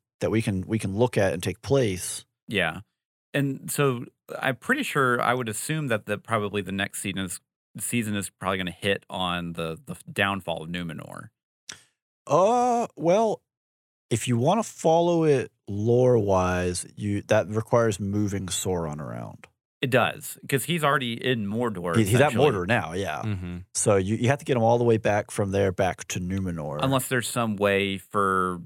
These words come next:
Speaker 2: you know, he has, you know, magic and
Speaker 1: He does.
Speaker 2: uh, 'cause it, it's a cataclysm for them.
Speaker 1: It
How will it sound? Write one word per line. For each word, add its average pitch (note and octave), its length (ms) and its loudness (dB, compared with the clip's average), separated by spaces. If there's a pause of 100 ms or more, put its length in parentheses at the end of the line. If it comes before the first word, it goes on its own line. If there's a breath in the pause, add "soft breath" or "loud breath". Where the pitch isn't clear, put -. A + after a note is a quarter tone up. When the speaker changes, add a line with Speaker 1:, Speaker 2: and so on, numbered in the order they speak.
(100)
Speaker 2:
you G#2 140 -6
know, E2+ 340 -4
he G2+ 220 -10
has, F2+ 240 -4 (100)
you F2 140 -10
know, F2 100 -10
magic D#2 420 -8 (380)
and D#2 480 -6 (140)
Speaker 1:
He A3+ 40 -2
does. F2 400 2
Speaker 2:
uh, - 140 -2
'cause C#3+ 160 0
it, D3+ 160 0
it's C3+ 160 2
a D3 80 -2
cataclysm F#2 800 -6 (400)
for F2+ 100 -4
them. D2+ 400 -8 (1160)
Speaker 1:
It D#3+ 160 4